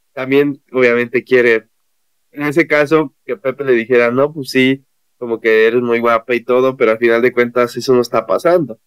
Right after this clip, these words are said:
Que al final de cuentas me digan, ¿qué les parece esto? ¿Ustedes qué piensan?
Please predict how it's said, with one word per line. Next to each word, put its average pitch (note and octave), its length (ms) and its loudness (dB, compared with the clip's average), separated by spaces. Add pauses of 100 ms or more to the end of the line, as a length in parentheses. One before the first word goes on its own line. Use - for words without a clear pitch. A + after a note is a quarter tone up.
(760)
Que F#3+ 80 -8
al F#3 60 -10
final A#3 220 2
de A#3+ 120 0
cuentas G3+ 320 2
me C#3+ 120 2
digan, C#3+ 500 2 (220)
¿qué D#3+ 100 -6
les F3 160 0
parece C#3 520 2
esto? F3 380 -2
¿Ustedes D#3+ 340 -4
qué D#3 140 -2
piensan? A2 520 -4